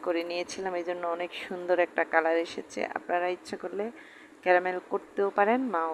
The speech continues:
করতে পারেন, এমনি শিরা করে শিরাতে দিয়ে দিলেই হয়ে যায়। তো প্রথম প্রথম যারা এই সেমাই রান্না করবেন তাদের কাছে একটু ভয় ভয় লাগে যে কি জানি নরম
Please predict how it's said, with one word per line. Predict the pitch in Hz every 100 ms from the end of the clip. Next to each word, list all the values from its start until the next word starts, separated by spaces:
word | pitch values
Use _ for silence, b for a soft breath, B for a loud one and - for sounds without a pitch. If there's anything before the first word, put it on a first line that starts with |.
| -
করতে | 165 -
পারেন, | 160 156
এমনি | 160 175 185
শিরা | 190 - 175
করে | 175 190 214
শিরাতে | - 175 170 -
দিয়ে | 165 165 170
দিলেই | 170 165 185 208
হয়ে | 175 156
যায়। | 147 143 - - - - - - - - - - - - - - - - - - - -
তো | - -
প্রথম | 185 202 196 -
প্রথম | 190 208 190
যারা | 185 185
এই | - -
সেমাই | - 190 180
রান্না | 175 170
করবেন | 170 175 196 190
তাদের | 175 175
কাছে | 180 -
একটু | 180 - 175
ভয় | - 170
ভয় | 165 170 165
লাগে | 165 170
যে | 170 165
কি | 170
জানি | 175 175 175
নরম | 165 165 175